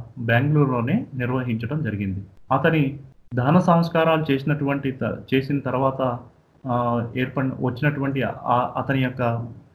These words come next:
బూడిదను సగం కేట్గాంలో ఉన్నటువంటి తన ఆశ్రమానికి ప్యాలెస్ హాల్‌లో ఉంచడం జరిగింది.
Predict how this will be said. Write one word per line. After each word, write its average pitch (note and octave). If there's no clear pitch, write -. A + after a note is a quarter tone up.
బూడిదను C#3
సగం E3
కేట్గాంలో F3
ఉన్నటువంటి D3+
తన C#3+
ఆశ్రమానికి C3
ప్యాలెస్ C#3
హాల్‌లో C3
ఉంచడం A#2+
జరిగింది. A2